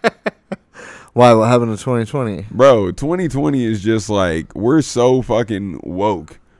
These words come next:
Speaker 2: Like, it's such, it's such bullshit.
Speaker 1: Yeah.
Speaker 2: Like, I remember when being woke was a good thing.
Speaker 1: Oh, yeah. Now it's, like, just, uh, it's like,
Speaker 2: It,
Speaker 1: stop
Speaker 2: it
Speaker 1: it.
Speaker 2: just means you're, you're a fucking dickhead.
Speaker 1: You're
Speaker 2: That's,
Speaker 1: annoying.
Speaker 2: that's all it means.
Speaker 1: Yeah.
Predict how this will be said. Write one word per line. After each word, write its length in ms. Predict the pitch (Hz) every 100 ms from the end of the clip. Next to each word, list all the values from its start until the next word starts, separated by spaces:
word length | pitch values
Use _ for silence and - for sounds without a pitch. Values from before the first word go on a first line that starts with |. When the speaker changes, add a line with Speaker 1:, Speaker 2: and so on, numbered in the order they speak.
| _
Speaker 2:
Like, 240 | - 117 101
it's 180 | 110 117
such, 400 | 127 120 107 - _ _ _ -
it's 200 | 120 -
such 280 | 139 120
bullshit. 680 | 104 127 139 117 - 80 - _ -
Speaker 1:
Yeah. 360 | 120 117 104 - _ _ _ _ _ _ _
Speaker 2:
Like, 220 | 113 113 101
I 140 | 120
remember 400 | 147 151 151 143
when 200 | 139 131
being 320 | 135 135 127
woke 280 | 127 127 113
was 180 | 123 120
a 80 | 113
good 260 | 120 98
thing. 280 | 92 71 50 _ _ _ _ _ _ -
Speaker 1:
Oh, 200 | 107 104
yeah. 200 | 104 98
Now 260 | 104 110
it's, 160 | 110 -
like, 420 | 104 95 - 101
just, 280 | 92 95 -
uh, 360 | 98 92 90 92 -
it's 120 | 98
like, 140 | 92 -
Speaker 2:
It, 140 | 143
Speaker 1:
stop 180 | 135 101
Speaker 2:
it 120 | 143
Speaker 1:
it. 40 | -
Speaker 2:
just 240 | 151 131
means 260 | 147 147 131
you're, 200 | 139 123
you're 260 | 135 139
a 60 | 131
fucking 420 | - 127 131 120
dickhead. 400 | 139 117 107 104
Speaker 1:
You're 220 | 104 101
Speaker 2:
That's, 240 | 101 127 101
Speaker 1:
annoying. 240 | 98 98
Speaker 2:
that's 200 | 113 120
all 220 | 120 120
it 60 | 110
means. 440 | 117 117 82 -
Speaker 1:
Yeah. 380 | 95 107 101 95